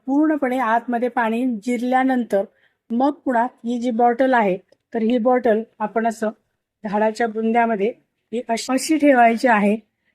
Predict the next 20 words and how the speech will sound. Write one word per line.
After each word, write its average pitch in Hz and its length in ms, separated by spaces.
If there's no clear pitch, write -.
किंवा 285 400
ह्याच्या 254 280
उलट 277 340
तुम्ही 262 260
या 254 160
साईडला 277 380
सुद्धा 277 260
होल 247 440
थोडंसं 247 380
पाडून 226 520
तुम्ही 226 280
अशी 240 200
सरळ 233 360
सुद्धा 233 280
बॉटल 220 320
ठेवू 208 220
शकता. 208 380
म्हणजे 247 300
या 269 160
बॉटलमधून 240 600